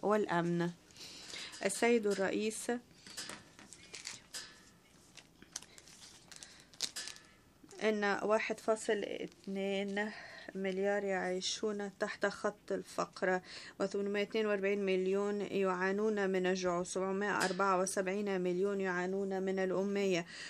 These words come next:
وسبعة وخمسين مليون من الأطفال أولاد وبنات محرومون من الذهاب إلى المدرسة.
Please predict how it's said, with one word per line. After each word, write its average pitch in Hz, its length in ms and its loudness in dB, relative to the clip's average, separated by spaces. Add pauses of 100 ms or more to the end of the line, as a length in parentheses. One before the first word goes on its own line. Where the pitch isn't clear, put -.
(160)
وسبعة 214 420 4
وخمسين 208 600 0
مليون 196 540 4
من 220 200 2
الأطفال 214 1000 4 (420)
أولاد 196 640 2
وبنات 196 800 2
محرومون 208 920 2
من 202 320 0
الذهاب 202 1080 2
إلى 214 300 6
المدرسة. 180 640 2